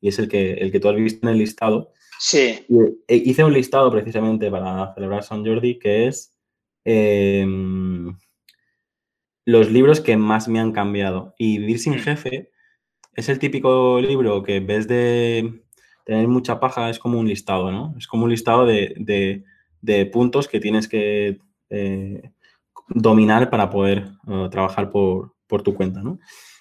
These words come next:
Speaker 2: Hmm.
Speaker 1: Y a mí me, no sé, me, me marcó mucho el punto de vista que tiene Sergio Fernández de, de, de no depender de los demás, de, bueno, es que ahí lo tenéis que leer, es, es, tiene una manera de pensar que es brutal. Y luego él,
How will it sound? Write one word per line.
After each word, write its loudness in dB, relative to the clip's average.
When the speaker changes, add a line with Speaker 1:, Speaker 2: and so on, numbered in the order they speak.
Speaker 2:
Hmm. -4
Speaker 1:
Y 6
a 4
mí 4
me, 6
no 2
sé, -6
me, -4
me -4
marcó 0
mucho 0
el 0
punto -2
de 2
vista -4
que 0
tiene -4
Sergio -14
Fernández -2
de, -4
de, -10
de -4
no 4
depender 6
de 4
los 0
demás, 2
de, 0
bueno, -8
es -12
que -2
ahí 2
lo 2
tenéis 0
que -2
leer, -2
es, -6
es, -6
tiene 2
una 2
manera 0
de 0
pensar -4
que -4
es -12
brutal. -4
Y -4
luego 6
él, 4